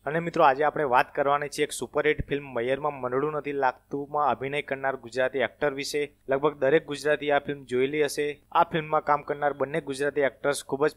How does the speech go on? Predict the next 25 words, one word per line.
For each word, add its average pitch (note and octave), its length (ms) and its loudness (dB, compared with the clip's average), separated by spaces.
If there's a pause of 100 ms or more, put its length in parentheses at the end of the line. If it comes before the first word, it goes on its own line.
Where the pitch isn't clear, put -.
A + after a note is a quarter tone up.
પ્રસિદ્ધ C#3 340 -4
થયા C3 280 4
હતા C#3 320 0 (420)
અને C3+ 100 -4
મયરમાં D3 480 0
મનડું C#3+ 280 0
નથી C3+ 200 -4
લાગતું C#3 300 -2
ફિલ્મના C#3+ 320 -6
અભિનેતા C#3+ 640 -2 (320)
હિતેન D#3+ 240 2
કુમારની D3+ 340 -2
સાથે C#3+ 280 2
અભિનય C3+ 340 0
કરનાર C#3+ 320 -2
ગુજરાતી C#3 440 0
હિરોઈન C#3 280 -2
આનંદી C#3 440 -2
ત્રિપાઠી C#3 480 2
વિશે C#3 220 -4
આજે C3+ 180 0
આપણે C3+ 180 -2
વાત A#2+ 320 2
કરવાના A#2 340 0
છીએ. G2+ 340 -12